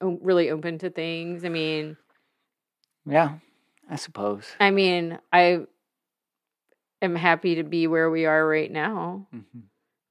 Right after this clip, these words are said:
Speaker 1: And that's definitely
Speaker 2: We were
Speaker 1: mostly
Speaker 2: pretty happy
Speaker 1: because
Speaker 2: in
Speaker 1: you're
Speaker 2: Senegal.
Speaker 1: there and the family is here.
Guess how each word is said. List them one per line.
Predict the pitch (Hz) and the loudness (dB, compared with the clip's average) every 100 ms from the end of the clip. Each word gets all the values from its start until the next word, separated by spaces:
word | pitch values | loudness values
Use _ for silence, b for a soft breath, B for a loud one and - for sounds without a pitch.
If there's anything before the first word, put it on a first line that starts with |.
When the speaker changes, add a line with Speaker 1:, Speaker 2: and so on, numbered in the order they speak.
| - | -6
Speaker 1:
And | |
that's | 170 156 - | -4 -4 2
definitely | 175 170 202 180 | 4 4 2 2
Speaker 2:
We | 170 | 6
were | |
Speaker 1:
mostly | 196 - 185 | 6 8 8
Speaker 2:
pretty | 180 | 10
happy | 147 156 | 10 10
Speaker 1:
because | 180 156 | 10 10
Speaker 2:
in | |
Speaker 1:
you're | 190 196 | 10 10
Speaker 2:
Senegal. | 175 | 10
Speaker 1:
there | 190 208 - 160 175 202 - | 10 10 10 8 4 0 -2
and | 185 170 | -2 2
the | 160 170 127 - - _ _ _ _ _ _ _ _ | 2 2 2 -4 -12 _ _ _ _ _ _ _ _
family | 190 202 220 165 147 | 0 0 0 -2 -2
is | 151 | -4
here. | - 143 135 151 185 | -6 -4 -2 -2 -2